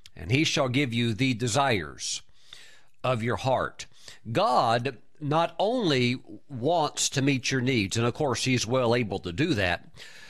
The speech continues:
but God wants to go beyond just your basic needs of seeing the electrical bill paid and the water bill paid and, you know, just the normal, uh, redundant things of life that require finances.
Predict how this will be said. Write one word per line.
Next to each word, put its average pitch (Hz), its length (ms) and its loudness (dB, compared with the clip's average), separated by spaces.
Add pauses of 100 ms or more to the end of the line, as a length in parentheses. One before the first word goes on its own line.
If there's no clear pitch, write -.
(140)
but 156 260 -2
God 226 320 0
wants 185 300 -2
to 160 60 -10
go 160 180 0
beyond 160 380 0
just 143 200 0
your 143 120 0
basic 127 440 -2
needs 120 600 0 (420)
of 113 480 2
seeing 139 420 2
the 127 160 2
electrical 123 500 0
bill 110 220 0
paid 107 440 2
and 107 140 0
the 123 60 0
water 156 340 0
bill 104 260 0
paid 113 420 2
and, 107 320 2 (320)
you 151 100 0
know, 151 160 2
just 147 280 -2
the 151 80 -2
normal, 143 580 2 (260)
uh, 123 260 0
redundant 139 760 0
things 127 280 0
of 117 140 -2
life 120 320 2
that - 220 -4
require 117 420 2
finances. 110 760 0